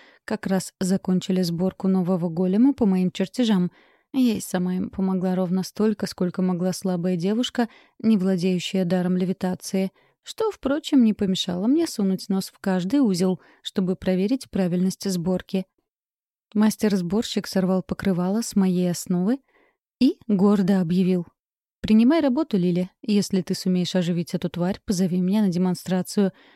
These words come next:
Ох, и жуткая же у тебя фантазия, девочка. Ага, знаю. Просто я в детстве читала книги не из этого мира, а если точнее, то увлекалась моделированием и рисованием мифических существ.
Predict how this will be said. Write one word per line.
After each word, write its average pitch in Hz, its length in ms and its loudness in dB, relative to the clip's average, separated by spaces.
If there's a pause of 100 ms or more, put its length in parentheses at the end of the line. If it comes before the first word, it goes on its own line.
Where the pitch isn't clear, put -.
(160)
Ох, - 240 -10
и 208 100 4
жуткая 202 500 0
же 170 120 -2
у 175 60 0
тебя 185 240 -2
фантазия, 185 560 0
девочка. 190 480 -2 (720)
Ага, 170 420 -2 (300)
знаю. 190 560 2 (140)
Просто - 280 -6
я 185 140 2
в 165 40 -4
детстве 160 380 -6
читала 180 400 -4
книги 269 340 2
не 190 200 2
из 240 100 0
этого 175 300 -4
мира, 180 320 0 (280)
а 254 100 0
если 240 440 2
точнее, 240 540 -2
то 196 120 0
увлекалась 202 640 -2
моделированием 208 840 4
и 185 40 2
рисованием 190 720 2
мифических 196 720 0
существ. - 560 0